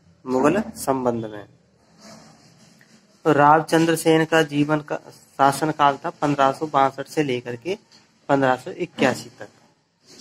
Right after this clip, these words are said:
और रावचंद्र सेन का जन्म होता है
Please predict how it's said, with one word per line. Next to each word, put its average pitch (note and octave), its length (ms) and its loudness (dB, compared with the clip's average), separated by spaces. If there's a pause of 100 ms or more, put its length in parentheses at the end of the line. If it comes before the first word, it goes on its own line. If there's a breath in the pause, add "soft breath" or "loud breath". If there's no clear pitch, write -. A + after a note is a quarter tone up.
(580 loud breath)
और C3+ 300 0
रावचंद्र D#3 520 2
सेन E3 300 0
का E3 340 2
जन्म D3+ 300 -4
होता C3+ 380 -2
है C#3+ 320 -10